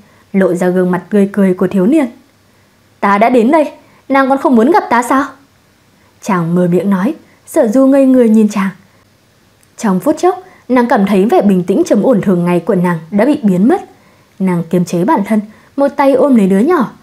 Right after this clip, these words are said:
một tay đặt lên bàn tay đang đưa ra của chàng. Nàng nắm tay chàng, nắm rất chặt. Nàng bước từng bước một xuống xe ngựa. Vãn Nguyệt đứng bên cạnh đi đến nói:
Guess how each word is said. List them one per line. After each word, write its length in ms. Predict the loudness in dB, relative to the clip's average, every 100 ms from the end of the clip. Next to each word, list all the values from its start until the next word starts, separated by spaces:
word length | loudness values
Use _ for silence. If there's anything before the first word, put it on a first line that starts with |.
| _ _ _
một 200 | -2 -2
tay 160 | -4 -4
đặt 160 | -4 -2
lên 180 | 0 2
bàn 160 | 0
tay 280 | -2 0 0 0
đang 220 | -2 0
đưa 200 | 0 0
ra 200 | -2 -2
của 140 | -2
chàng. 280 | -2 -4 -6 -8 _ _ _ _ _ _ _ _
Nàng 340 | -4 -2 -2
nắm 160 | -2 -2
tay 160 | -2 -2
chàng, 220 | -2 -4 -6 _ _ -6
nắm 320 | -4 -2 -2
rất 140 | -4
chặt. 160 | -4 -6 -8 _ _ _ _ _ _ _ _ -2
Nàng 320 | 0 0 0
bước 160 | 0 2
từng 180 | 0
bước 160 | 2 0
một 180 | 0 -2
xuống 260 | -2 -4
xe 160 | -2 0
ngựa. 260 | 2 0 -2 -16 _ _ _ -6
Vãn 240 | -2 0
Nguyệt 180 | 0 0
đứng 140 | -2 0
bên 160 | 0
cạnh 240 | 0 -2 -2
đi 120 | 0
đến 320 | 0 -2 -2
nói: 260 | 0 0